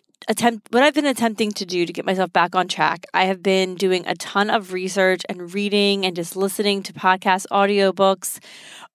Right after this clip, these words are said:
on intermittent fasting. And I have been on this podcast, I've mentioned that I've dabbled in intermittent fasting a little bit of the time,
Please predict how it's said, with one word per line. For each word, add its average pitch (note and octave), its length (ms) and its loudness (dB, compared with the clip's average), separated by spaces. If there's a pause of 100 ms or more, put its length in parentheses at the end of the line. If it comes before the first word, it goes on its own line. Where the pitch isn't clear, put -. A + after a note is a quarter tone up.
(100)
on G3 540 4 (140)
intermittent A3 420 0
fasting. - 720 -6 (260)
And F#3 480 2
I F#3 160 2
have A3 240 0
been G3+ 540 -2 (580)
on A#3 180 4
this D4 140 0
podcast, A3+ 480 0
I've F3+ 180 0
mentioned A#3 540 0
that G#3 80 2
I've F#3 320 2
dabbled G3+ 420 4
in A#3+ 160 -6
intermittent G#3 440 -4
fasting F3+ 640 -2
a G3+ 80 -10
little A3+ 380 2
bit A3 180 0
of F#3+ 100 -4
the F#3+ 80 -10
time, F3+ 520 -2